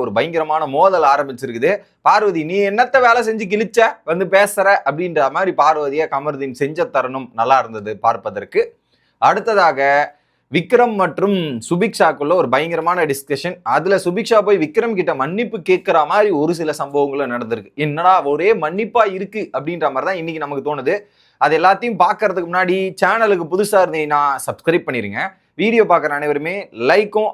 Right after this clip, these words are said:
ஐப்பும் பண்ணீங்கன்னா அந்த வீடியோ பல பேருக்கு போய் சேர்ந்துரும். இப்போ கண்டென்ட்டுக்குள்ள போலாம். ஓகே, ஃபர்ஸ்ட் சுபிக்ஷாவோட ஃபேமிலி வெளியே போகும்போது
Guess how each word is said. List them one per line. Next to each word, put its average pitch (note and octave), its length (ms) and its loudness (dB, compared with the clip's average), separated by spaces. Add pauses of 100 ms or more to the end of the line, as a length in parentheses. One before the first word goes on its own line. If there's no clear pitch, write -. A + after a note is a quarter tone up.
(140)
ஐப்பும் E3 320 -4
பண்ணீங்கன்னா C#3+ 360 -2
அந்த E3+ 180 -4
வீடியோ G3 320 0
பல D3 220 2
பேருக்கு D#3+ 240 -2
போய் C3+ 180 -2
சேர்ந்துரும். D3+ 380 -4 (140)
இப்போ A3+ 280 0
கண்டென்ட்டுக்குள்ள C#3+ 480 -6 (140)
போலாம். C3+ 260 2 (140)
ஓகே, A2+ 160 -2 (840)
ஃபர்ஸ்ட் F3 300 2 (960)
சுபிக்ஷாவோட E3 720 2
ஃபேமிலி D#3 380 -2
வெளியே F3+ 260 4
போகும்போது D3+ 380 2